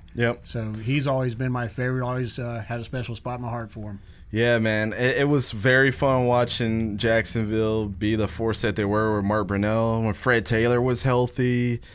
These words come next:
Speaker 1: when Jimmy Smith and Keenan McCardell were doing good. We had, uh,
Speaker 2: Thunder
Speaker 1: Kyle
Speaker 2: Lightning.
Speaker 1: Brady.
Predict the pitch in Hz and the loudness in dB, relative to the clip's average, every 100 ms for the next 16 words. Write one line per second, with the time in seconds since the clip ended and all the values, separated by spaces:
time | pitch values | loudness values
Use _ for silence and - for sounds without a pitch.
0 | - - - - 90 90 87 120 123 107 | -20 -20 -12 -4 -2 0 2 4 4 2
1 | - 117 123 123 123 107 - 131 127 110 | 0 2 4 4 2 -2 0 0 2 0
2 | - 120 127 131 135 127 127 123 131 127 | 0 2 2 4 2 2 2 2 2 2
3 | 127 131 123 127 117 113 113 110 110 107 | 2 2 2 4 4 2 2 0 0 -4
4 | - - 117 127 131 156 131 139 151 165 | -8 -4 4 6 6 6 4 4 2 0